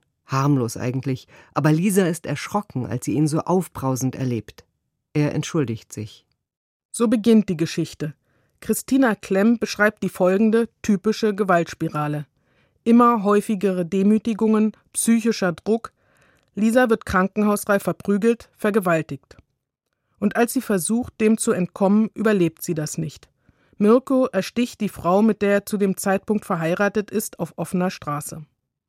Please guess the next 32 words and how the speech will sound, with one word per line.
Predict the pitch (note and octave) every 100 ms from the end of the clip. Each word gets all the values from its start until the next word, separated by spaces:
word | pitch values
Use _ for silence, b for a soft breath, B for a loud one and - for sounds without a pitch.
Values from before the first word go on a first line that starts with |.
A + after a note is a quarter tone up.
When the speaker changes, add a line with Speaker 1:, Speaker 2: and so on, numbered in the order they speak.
| _ _ _ _ _ _ _ -
Speaker 2:
Der | G3
Fall | G3 A#3 D4+
von | - A#3+
Lisa | F#3+ A3 A#3 B3+ B3+
dient | B3 B3
Christina | B3+ - B3 A3+
Klemm | G3 - G3 B3
zur | - G#3+
Illustration | G#3+ - G#3+ F#3 - G3+ A3
ihrer | G#3+ G#3+ F3+
Analysen. | G#3+ G3+ F3+ E3 D#3 - _ _ _ _ -
Sie | A3 -
zeigt, | - F3+ G3+ - - -
dass | G#3+ G#3+
es | -
nicht, | G#3 C#4 - -
wie | G3
wir | F#3
uns | F#3
gerne | G3 F#3 F#3
vormachen, | A3+ A#3 F3+ E3+ F#3+ - B
tragische | - G3+ G3+ - -
Einzelfälle | G3+ C4 - E3+ E3+ D#3+
sind, | D#3 D#3+ D#3+
die | E3
hier | E3
passieren, | - D3+ - D3+ D3 - _ _ _ _ _
sondern | - G#3+ B3 A#3+
dass | G#3+ -
frauenverachtende | F#3 F#3 A#3+ - C4 A3+ - A3+ G3
Gewalt | F3+ E3+ F3 A3+ -
immer | A3 A3+